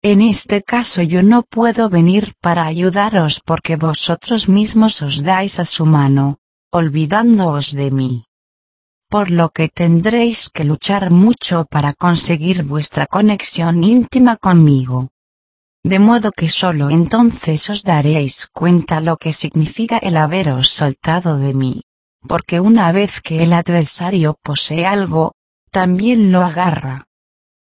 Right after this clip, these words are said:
Pero yo no dejo caer a nadie que me anhela seriamente,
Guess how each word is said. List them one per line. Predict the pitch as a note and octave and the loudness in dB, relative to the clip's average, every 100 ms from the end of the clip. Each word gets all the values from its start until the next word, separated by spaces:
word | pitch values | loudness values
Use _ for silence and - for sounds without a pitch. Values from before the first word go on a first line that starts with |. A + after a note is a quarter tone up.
| _ _ - | _ _ -2
Pero | F3+ E3 | 0 0
yo | D#3+ F3+ | 0 0
no | E3+ D#3+ | 0 0
dejo | E3 G#3 - E3+ D#3+ | -2 -4 -2 -4 -4
caer | F3+ F3+ G3 | -4 -2 0
a | F3 | 0
nadie | E3 F3+ F3+ E3+ | 2 0 0 -4
que | - E3+ | -4 0
me | D3+ D3+ | 2 2
anhela | D#3 F#3+ G3 D3+ C#3+ | 2 2 2 0 0
seriamente, | - F#3+ G3 F#3 E3+ D3+ C#3 C3 D3 D#3 | -2 -2 -2 -2 -2 0 -2 -2 -6 -8